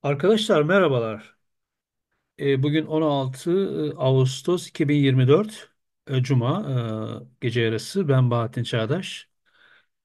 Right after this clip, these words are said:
Şimdi ana sayfaya, e, video düştü. Bu bizim,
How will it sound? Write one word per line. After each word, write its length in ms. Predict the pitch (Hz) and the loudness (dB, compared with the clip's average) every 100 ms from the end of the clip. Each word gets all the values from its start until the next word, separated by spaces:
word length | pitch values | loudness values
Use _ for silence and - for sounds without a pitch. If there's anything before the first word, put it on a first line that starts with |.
| _ _ 214 | _ _ -10
Şimdi 580 | - 175 160 160 151 - _ | -6 -2 2 2 2 -6 _
ana 240 | 156 175 | 2 2
sayfaya, 800 | 135 165 156 135 160 180 190 - _ _ _ _ | 0 2 2 4 2 4 0 -6 _ _ _ _
e, 180 | 151 135 147 | -4 -2 -2
video 680 | 147 160 131 139 156 156 131 | -4 -4 0 2 4 4 4
düştü. 600 | 127 - - 208 208 - _ _ _ _ _ _ _ | 0 -6 -8 -6 -6 -8 _ _ _ _ _ _ _
Bu 180 | 160 143 | -4 0
bizim, 480 | 135 135 147 - | 2 4 2 -2